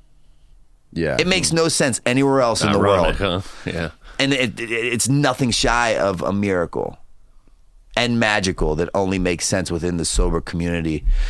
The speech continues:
Speaker 2: of what at one point in time I looked at as, like, this fucking cult. Like, I
Speaker 1: Mm.
Speaker 2: wasn't buying what you're selling. I'm not drinking your Kool-Aid. I'm not
Speaker 1: Yeah.
Speaker 2: fucking, like,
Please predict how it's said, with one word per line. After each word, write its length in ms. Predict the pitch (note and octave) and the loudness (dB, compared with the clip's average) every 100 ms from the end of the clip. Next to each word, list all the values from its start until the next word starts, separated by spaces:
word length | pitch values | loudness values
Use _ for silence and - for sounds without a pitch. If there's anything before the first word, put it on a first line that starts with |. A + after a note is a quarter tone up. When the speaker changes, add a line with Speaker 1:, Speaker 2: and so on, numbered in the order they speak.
| - - - - - | -6 -14 -16 -16 -2
Speaker 2:
of 180 | G#2 F2+ | 0 0
what 180 | G#2+ G2+ | 0 0
at 160 | E2 | 0
one 240 | G2 A#2 A2+ | 0 0 0
point 260 | A2 F#2 | -2 -2
in 60 | D#2+ | -2
time 300 | F2+ F2 E2 | -2 2 2
I 80 | D#2+ | 2
looked 220 | E2+ E2+ | -2 -2
at 100 | E2 | -2
as, 120 | D#2 | -2
like, 140 | D#2 | -4
this 140 | - - | -4 -4
fucking 380 | - D#2 C2 - | -4 -4 -6 -6
cult. 460 | - - D#2 B1 - - - | -4 0 0 -2 -8 -20 -16
Like, 140 | - F2 | -4 0
I 40 | C3 | 2
Speaker 1:
Mm. 40 | |
Speaker 2:
wasn't 340 | D#3+ F#2+ C#2+ - - | 0 -2 -4 -8 -2
buying 340 | E2+ E2 D#2+ | 0 2 0
what 140 | D#2+ D2+ | -2 -4
you're 100 | D2+ | -4
selling. 280 | - F2 G2 | -2 0 0
I'm 60 | |
not 140 | B2 F#2+ | 0 -2
drinking 340 | F2 D#2+ D#2+ | -4 -4 -4
your 100 | C#2 | -6
Kool-Aid. 520 | - E2+ D#2+ F2+ A2 | -4 -2 0 0 0
I'm 60 | B2 | 0
not 160 | A2+ E2+ | 0 -2
Speaker 1:
Yeah. 60 | C#2+ | -4
Speaker 2:
fucking, 340 | - - E2+ | -4 -4 -2
like, 160 | G#2 | -2